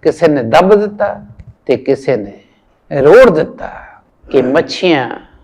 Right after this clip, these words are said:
ਦਰਿਆ ਦੇ ਵਿੱਚ ਜਾਂ ਸਮੁੰਦਰ 'ਚ ਖਾ ਲੈਣਗੀਆਂ, ਉਹ ਵੀ ਤੇਰੇ ਸੰਗ ਨਹੀਂ ਗਿਆ। ਤੇ ਫਿਰ ਤੂੰ ਦੁਨੀਆ ਦੇ ਕਿਉਂ ਪਦਾਰਥ ਇਕੱਠੇ ਕਰਦਾ ਫਿਰਦਾ? "ਰਾਮ ਰਾਜਾ ਨੌ ਨਿਧ ਮੇਰੇ,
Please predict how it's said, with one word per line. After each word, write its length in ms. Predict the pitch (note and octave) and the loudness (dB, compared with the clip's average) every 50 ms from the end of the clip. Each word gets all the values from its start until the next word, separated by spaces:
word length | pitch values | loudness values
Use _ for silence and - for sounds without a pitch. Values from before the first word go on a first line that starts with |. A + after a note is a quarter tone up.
| _ _ _ - | _ _ _ -10
ਦਰਿਆ 380 | B2 A#2+ C3+ B2 C3 B2+ B2 - | -6 -4 -2 -2 -2 -2 -2 -2
ਦੇ 160 | A2+ A2+ A#2+ | -4 -4 -6
ਵਿੱਚ 300 | A2 A2+ A2+ A2 - - | -6 -6 -8 -10 -12 -14
ਜਾਂ 260 | G#2+ G2+ - G2 - | -16 -14 -14 -16 -16
ਸਮੁੰਦਰ 480 | - - - C3 B2+ B2+ B2 A2+ A2 G#2+ | -18 -16 -12 -10 -10 -8 -8 -10 -12 -14
'ਚ 160 | F#2+ - - - | -16 -16 -18 -16
ਖਾ 180 | - - - - | -10 -8 -8 -6
ਲੈਣਗੀਆਂ, 580 | - E3 - - - - _ _ _ _ _ _ _ - | -6 -8 -12 -16 -20 -20 _ _ _ _ _ _ _ -6
ਉਹ 100 | D3 F3 | -4 -2
ਵੀ 120 | A3+ B3+ | -2 -4
ਤੇਰੇ 260 | B3+ A#3+ A3 G#3 G3+ | -2 -2 0 0 0
ਸੰਗ 320 | G#3 G#3 - E3 E3 D#3+ D#3+ | -2 -4 -4 -4 -2 -2 -2
ਨਹੀਂ 180 | D3 D#3+ D#3+ | -2 -4 -4
ਗਿਆ। 200 | D#3 - - - - _ _ _ _ _ - | -4 -6 -10 -10 -12 _ _ _ _ _ -12
ਤੇ 60 | G#3 | -8
ਫਿਰ 260 | - - A3+ F#3 E3+ - - | -4 -2 -4 -4 -4 -10 -6
ਤੂੰ 240 | - G#3 G#3 F3+ C3 | -2 0 0 0 0
ਦੁਨੀਆ 360 | A2+ C3+ C3 C#3 D3 F3 E4+ | -2 -4 -2 -2 -2 -2 -2
ਦੇ 160 | A#3+ A3+ D4 C4 | -2 -2 -4 -2
ਕਿਉਂ 200 | - C4 A#3+ F#3+ | 0 0 -2 0
ਪਦਾਰਥ 420 | - E3+ D3+ D3+ C#3 C3 - - | -2 -2 0 0 0 0 -2 -8
ਇਕੱਠੇ 340 | - - D3+ - - - C3+ | -12 -12 -12 -12 -10 -14 -12
ਕਰਦਾ 360 | - C#3 B2+ - - - - | -12 -12 -12 -12 -14 -20 -20
ਫਿਰਦਾ? 760 | - _ _ _ _ _ _ _ - _ _ _ _ - D#3 D3+ | -20 _ _ _ _ _ _ _ -20 _ _ _ _ 2 4 4
"ਰਾਮ 520 | D#3 E3+ F#3 G#3 A#3 B3+ C4 C4+ C4 B3+ | 6 6 6 6 8 6 6 6 6 6
ਰਾਜਾ 640 | B3+ G#3 G#3+ G3 G3 G3+ G3 G3 G#3+ G#3 G#3 G3+ F#3+ | 6 6 6 6 6 6 6 6 6 8 8 6 6
ਨੌ 260 | F#3+ F#3+ F#3+ F#3+ F#3 | 6 6 6 6 6
ਨਿਧ 380 | F3 F3+ F3+ G#3+ G#3+ F#3 E3 F#3 | 4 4 4 2 2 2 0 0
ਮੇਰੇ, 800 | F3 E3 D#3 D#3 D#3+ D#3+ F3 F#3 F3 D#3+ D3+ C#3+ - - - | 0 2 2 2 4 4 4 4 2 0 -2 -4 -6 -10 -16